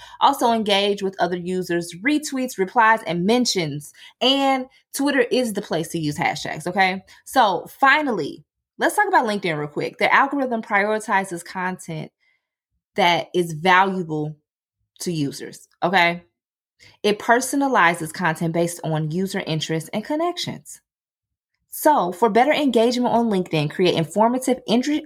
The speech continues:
industry-specific content. Engage with your network. Yes, we gotta engage in all these apps. And leverage LinkedIn for groups and events.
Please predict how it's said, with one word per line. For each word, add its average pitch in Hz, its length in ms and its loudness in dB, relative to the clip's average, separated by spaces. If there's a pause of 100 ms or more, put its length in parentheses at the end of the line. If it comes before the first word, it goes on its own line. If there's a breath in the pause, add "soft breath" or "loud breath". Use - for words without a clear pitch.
industry-specific 254 1120 0
content. 147 600 -6 (800 soft breath)
Engage 165 520 2
with 254 160 -2
your 240 100 2
network. 170 400 2
Yes, 208 180 0
we 190 160 -2
gotta 180 260 4
engage 220 240 -2
in 233 100 -2
all 226 140 2
these 247 160 -6
apps. 151 360 0 (320 loud breath)
And 196 140 4
leverage 254 300 4
LinkedIn 214 480 0
for 202 140 2
groups 180 420 -2
and 185 140 0
events. 208 640 -2